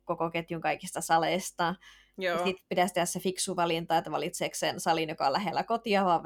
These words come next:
Speaker 1: lähellä töitä. Ja
Speaker 2: Niin, just, joo.
Speaker 1: niinku tää on mun mielestä jotenkin ihan va-, mahdotonta tehdä päätöksiä, plus mä haluaisin tehdä kaikkea muutakin urheilua kuin vaan käydä salilla, mut mä en tiedä, pystyykö mä niinku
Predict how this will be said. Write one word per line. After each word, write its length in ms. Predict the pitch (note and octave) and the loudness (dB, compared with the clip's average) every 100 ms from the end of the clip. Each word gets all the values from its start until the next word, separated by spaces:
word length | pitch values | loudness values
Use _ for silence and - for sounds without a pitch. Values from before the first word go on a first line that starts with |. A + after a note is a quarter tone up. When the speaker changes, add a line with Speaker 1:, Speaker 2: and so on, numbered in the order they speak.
| - | -2
Speaker 1:
lähellä 280 | G3 F3+ - | -4 -4 -2
töitä. 460 | A3+ G#3+ G3+ G#3 A3+ - - - - _ G3 | 0 0 4 2 2 -6 -20 -20 -20 _ -2
Ja 220 | F#3+ F3+ | 2 4
Speaker 2:
Niin, 180 | G#3 G3+ - | 2 -2 -8
just, 360 | - - - - | -14 -14 -16 -14
joo. 160 | E3 | -12
Speaker 1:
niinku 300 | F#3+ F#3+ F#3+ F#3+ | -8 -8 -6 2
tää 160 | G3+ F#3 | 4 4
on 60 | |
mun 120 | F#3 | 2
mielestä 180 | F3+ G3 | 0 -2
jotenkin 260 | G3 F#3 G#3 | -4 -2 -2
ihan 220 | F#3+ E3+ - | -2 -4 -4
va-, 120 | E3 A3+ | -4 -2
mahdotonta 500 | G#3 F#3 F3+ F3+ F3 | 0 0 0 -4 -4
tehdä 220 | G3+ E3+ - | -6 -6 -4
päätöksiä, 480 | F3 F#3 F#3 G3+ | -4 -4 -4 -4
plus 220 | G3 G3 G3+ | -2 -4 -2
mä 80 | |
haluaisin 320 | G3+ F#3 G3+ F#3+ | 0 0 0 -4
tehdä 120 | G3 | -6
kaikkea 240 | - G#3+ | -4 -4
muutakin 360 | G#3 G#3+ A3 - | -2 -2 -4 -6
urheilua 480 | F3+ F#3+ E3 E3+ E3+ | -6 -4 -2 -2 -4
kuin 180 | D#3+ | -6
vaan 180 | E3+ D#3 | -4 -4
käydä 160 | - F#3 | -4 -4
salilla, 520 | - D#3 C#3+ D3 F3 F3 | -2 -2 -2 0 2 0
mut 180 | F3 E3 | -6 -6
mä 120 | D#3+ | -6
en 100 | D#3 | -2
tiedä, 160 | E3+ | -4
pystyykö 260 | F3+ - - | -6 -14 -10
mä 40 | F3 | -8
niinku 280 | F3 F3+ | -6 -8